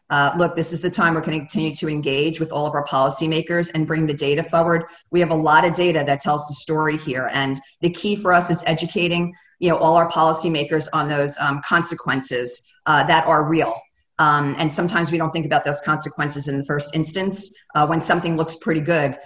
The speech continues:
saying, "Yeah, let's just do that. We think that'll be okay." Um, but when we come back with the data that shows what the real consequence of that action could be, we, we hope that that data is gonna help drive the day.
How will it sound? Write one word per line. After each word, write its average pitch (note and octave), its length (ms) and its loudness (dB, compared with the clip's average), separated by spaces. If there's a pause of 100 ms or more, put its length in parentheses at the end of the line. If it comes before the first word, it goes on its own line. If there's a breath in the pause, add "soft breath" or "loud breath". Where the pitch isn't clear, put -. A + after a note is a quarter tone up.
(120)
saying, E3 260 0
"Yeah, C#4 220 2
let's A3+ 240 0
just G#3 160 0
do G#3 140 0
that. F3 280 2
We E3 120 0
think E3+ 180 -2
that'll D#3+ 200 2
be D3+ 180 0
okay." C#3 480 -2
Um, C#3+ 260 0
but D3 100 -4
when D#3 160 2
we D#3 120 0
come E3 200 0
back D#3 240 4
with D3+ 100 -4
the D#3+ 80 -2
data D3+ 280 2
that C#3+ 160 -4
shows D#3 220 -2
what D#3 100 -6
the D#3 60 -6
real D3+ 100 -2
consequence D3+ 600 -2
of C#3 80 -10
that C#3+ 120 2
action C3+ 280 0
could D3 120 -4
be, D3 140 0
we, D3 340 -4 (140)
we F3 140 2
hope F3 320 0
that D3+ 100 -4
that D3 200 -4
data C#3+ 260 -2
is C3+ 100 -10
gonna C#3 160 -6
help - 220 -10
drive C3 280 -6
the B2 60 -16
day. B2 220 -10